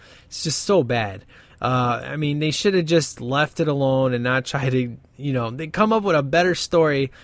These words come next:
than have in court some dude throws acid that, yeah, you easily could have had acid, s-, you know, seated with you,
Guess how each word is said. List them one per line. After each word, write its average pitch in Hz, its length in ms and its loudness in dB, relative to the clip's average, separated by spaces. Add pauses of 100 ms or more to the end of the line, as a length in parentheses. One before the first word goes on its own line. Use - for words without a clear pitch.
(140)
than 143 120 -2
have 143 360 0 (480)
in 185 240 4
court 156 480 2
some - 340 0
dude 156 240 2
throws 151 340 2
acid 135 720 -4 (300)
that, 139 220 0
yeah, 185 220 4
you 180 200 2
easily 185 380 2
could 180 180 0
have 160 80 2
had 160 220 0
acid, 160 400 0
s-, - 280 -10 (680)
you 160 120 0
know, 135 120 4
seated 175 380 2
with 139 300 0
you, 127 280 0